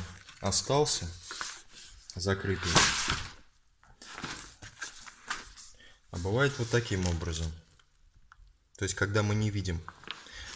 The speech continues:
Такие лучше не брать. Вы берете кота в мешке, потому что вы не видите, какие торцы. Вот. И если это еще картонка, еще ладно. А когда вот тако-, такой пакет, сто процентов там сбиты углы.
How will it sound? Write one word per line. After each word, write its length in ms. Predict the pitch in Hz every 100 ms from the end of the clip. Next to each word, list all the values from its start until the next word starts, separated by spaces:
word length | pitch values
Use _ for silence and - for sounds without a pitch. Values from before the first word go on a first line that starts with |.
| -
Такие 300 | - 98 135
лучше 320 | 120 117 -
не 80 | 110
брать. 280 | 104 95 87
Вы 100 | 92
берете 340 | 92 98 92 -
кота 320 | 98 98 98
в 60 |
мешке, 380 | 98 98 - 139
потому 340 | 139 - 90 98
что 200 | - 95
вы 120 | 98
не 140 | 98
видите, 360 | 95 92 85 90
какие 340 | 90 90 92
торцы. 560 | 90 92 98 - 135 139 - - - - - -
Вот. 320 | 92 85 87 90 - - - - - - - - - - _ - - - _ - - -
И 100 | -
если 600 | 113 107 104 117 - 107
это 320 | - 113 113
еще 340 | 107 98 110 104
картонка, 720 | - 101 - 139 156 - 92
еще 340 | 92 92 104
ладно. 380 | 101 98 85 85
А 40 | 85
когда 340 | 98 98 101
вот 140 | 95 - - - - -
тако-, 300 | 101 - 107
такой 320 | - - 107
пакет, 400 | - 104 - 135 135 -
сто 220 | - 110
процентов 580 | 104 98 - 110 - -
там 220 | 101 98
сбиты 400 | 95 95 95 92
углы. 360 | 95 90 90